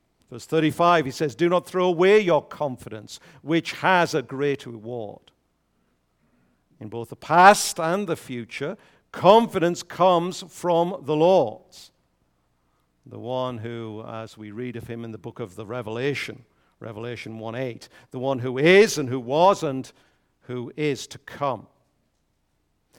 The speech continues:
In the past, we find the gracious Lord who sustained us even through all of our difficulties and trials.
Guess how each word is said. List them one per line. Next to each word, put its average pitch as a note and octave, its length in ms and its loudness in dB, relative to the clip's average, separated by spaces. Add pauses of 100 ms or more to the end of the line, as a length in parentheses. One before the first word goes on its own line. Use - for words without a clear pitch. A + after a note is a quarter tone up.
(120)
In F3 140 2
the D#3 80 4
past, - 840 4 (1120)
we A2+ 120 -16
find C#3 440 -6
the B2+ 40 -8
gracious C#3 600 -4
Lord C#3 460 -2
who B2 220 -12
sustained D#3+ 840 0
us A#2 440 -12
even B2 280 -12
through B2 240 -10
all A#2+ 220 -8
of G#2 100 -14
our G#2+ 140 -12
difficulties G#2 600 -18
and G2+ 100 -20
trials. G#2 720 -20